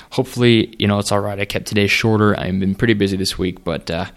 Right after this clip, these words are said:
episodes will probably increase in length a little bit. Have a few interviews coming up this next week. So I just wanted to touch on a few things with you and kinda give you a general outline. Now, if you're interested in coaching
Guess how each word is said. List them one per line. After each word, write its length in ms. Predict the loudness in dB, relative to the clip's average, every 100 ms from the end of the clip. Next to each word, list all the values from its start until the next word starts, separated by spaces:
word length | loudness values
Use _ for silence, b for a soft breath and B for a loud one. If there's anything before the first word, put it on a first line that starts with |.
| B B
episodes 640 | -4 -2 2 4 2 0
will 80 | -6
probably 340 | -4 -2 2 2
increase 340 | 0 -2 -2
in 120 | 0
length 200 | 0 0
a 40 | -2
little 100 | -2
bit. 160 | -2
Have 100 | -4
a 40 | -6
few 220 | -2 -2
interviews 400 | 0 0 -2 -4
coming 260 | -2 -2 -2
up 160 | -4
this 180 | -8 -4
next 280 | -4 -4 -2
week. 260 | -4 -4 B B B B
So 100 | -2
I 20 |
just 100 | 0
wanted 180 | 0 0
to 80 | -2
touch 220 | -4 -2
on 140 | -2
a 20 |
few 160 | -2 -6
things 280 | -2 -2 -2
with 180 | -4 -2
you 160 | -2
and 100 | -2
kinda 180 | -4 -4
give 180 | -2 -2
you 80 | -2
a 40 |
general 360 | -2 -2 -2 -2
outline. 480 | -2 0 0 0 0
Now, 280 | 0 -2 -4
if 160 | -4
you're 160 | -2 0
interested 400 | 0 0 0 0
in 100 | 0
coaching 560 | 0 -2 -2 -2 -4